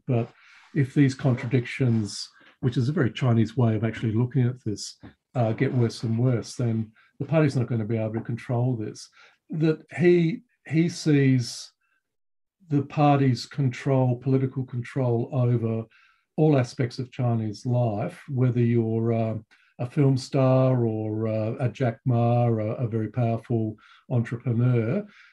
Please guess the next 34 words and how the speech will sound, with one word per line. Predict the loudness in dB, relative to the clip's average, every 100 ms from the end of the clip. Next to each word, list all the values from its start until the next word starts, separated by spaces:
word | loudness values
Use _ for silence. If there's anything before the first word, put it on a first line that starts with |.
| _
that | -4 0
you've | 2 4
gotta | 4 2 2
be | 2 4 2
within | 0 0 2 2
the | 0
party | -2 -2 -2 -2 -4 -6 _ _
camp | -6 -2 0 -2 -10 _ _ _ _ _ -2
and, | -2 -2 -4
and | -2 0 2
within | 2 4
the | 2
party | 0 -2 -2 -6
clamp | -4 0 2 0 -6 -10
as | -10 -6
well, | -4 -2 -4 -6 -14 _ _ _
that | -2 2
anything | 4 4 2 0 0 0
outside | 2 0 0 -2 2 2 0
that | -4 -6 -6
is | -8
a |
threat | -8 -4 -4 -4
to | -10
stability. | -12 -8 -4 -2 -4 -6 -8 -10 -14 _ _ _ _
So | 0 2
the | 2
party | 2 4 4 2 0 -4 _
under | 0 2 0
Xi | -2 -2
Jinping | -2 -2 -2 0
has | -2 -4
been | -2 -2
progressively | -2 -4 -2 -2 -4 -2 0 -2